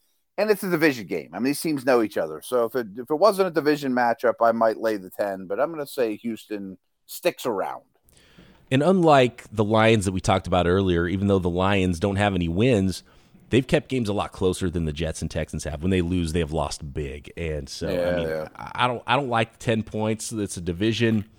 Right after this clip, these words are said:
Speaker 2: rival, maybe some familiarity. Um, you know, we could, bad winds could show up and throw some interceptions.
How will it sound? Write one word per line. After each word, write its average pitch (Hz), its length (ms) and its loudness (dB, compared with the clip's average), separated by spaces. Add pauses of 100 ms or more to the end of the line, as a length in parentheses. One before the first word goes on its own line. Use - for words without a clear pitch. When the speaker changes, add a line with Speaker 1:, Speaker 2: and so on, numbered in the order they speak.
(420)
Speaker 2:
rival, 127 540 4
maybe 113 220 2
some 101 160 -2
familiarity. 117 1120 2
Um, 67 320 -10
you 92 80 -4
know, 90 160 0
we 92 260 -10
could, 85 400 -8
bad 101 240 2
winds 104 300 0
could 110 140 -2
show 104 220 2
up 104 140 6
and 104 100 -2
throw 110 140 0
some 95 160 -2
interceptions. 104 800 0